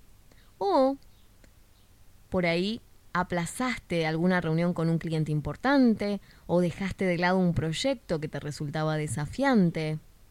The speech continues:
Por lo general estas cosas suceden por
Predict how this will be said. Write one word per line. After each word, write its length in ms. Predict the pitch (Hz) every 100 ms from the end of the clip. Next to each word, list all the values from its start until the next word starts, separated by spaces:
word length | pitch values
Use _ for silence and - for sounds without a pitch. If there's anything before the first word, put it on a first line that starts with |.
| - - - - -
Por 120 | - 165
lo 60 |
general 380 | 156 175 202 220
estas 240 | 220 170
cosas 360 | - 175 175 202
suceden 520 | - 165 165 156 156
por 300 | 156 160 220